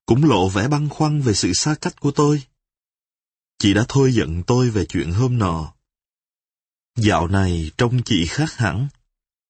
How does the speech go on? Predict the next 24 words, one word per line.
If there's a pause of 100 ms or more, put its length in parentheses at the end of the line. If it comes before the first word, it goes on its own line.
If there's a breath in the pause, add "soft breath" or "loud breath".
(460)
Môi
chị
hồng
hơn, (720)
mắt
chị
long
lanh
hơn, (600)
và
chị
cười
nói
ríu
rít
suốt
ngày. (1300)
Giữa
nỗi
hân
hoan
ngập
lòng
đó,